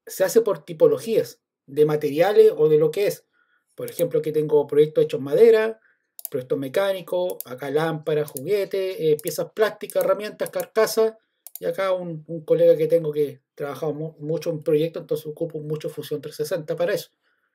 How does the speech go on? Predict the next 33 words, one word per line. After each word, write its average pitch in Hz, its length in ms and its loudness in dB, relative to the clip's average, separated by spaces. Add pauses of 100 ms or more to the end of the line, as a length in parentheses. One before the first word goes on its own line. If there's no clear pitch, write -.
(160)
Entonces, 220 560 6 (480)
si 196 380 -6
usted 170 260 8
no 226 120 8
tiene 226 180 2
ninguna 202 640 -2
carpeta, 220 560 4
crea 175 160 4
un 170 160 2
nuevo 175 220 2
proyecto 247 640 2 (120)
y 156 120 -8
se 165 120 -2
va 170 120 6
a 160 40 2
crear, 165 460 2 (420)
eh, 143 240 -6
una 165 160 -4
imagen 160 360 -4
parecida 151 420 2
a 120 60 -14
esta. - 220 -20 (260)
Ahora 143 220 0
aquí 160 200 -6
yo 156 100 2
tengo 160 220 0
unos 156 180 0
iconos, 226 440 -4 (420)
y 175 60 -8
uno 180 160 0
lo, 160 260 8
uno 170 240 2
los, 151 160 0